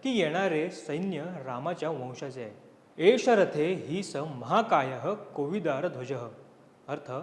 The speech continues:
येथे त्या रथावर कोविदार वृक्ष धारण केलेला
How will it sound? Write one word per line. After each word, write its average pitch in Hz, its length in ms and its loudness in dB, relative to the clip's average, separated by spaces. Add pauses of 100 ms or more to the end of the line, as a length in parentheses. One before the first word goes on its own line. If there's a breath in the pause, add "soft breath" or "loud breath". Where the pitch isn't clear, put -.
(520 loud breath)
येथे 147 520 2
त्या 175 200 4
रथावर 156 500 0
कोविदार 147 540 0
वृक्ष 170 300 -2
धारण 139 320 -4
केलेला 131 480 -6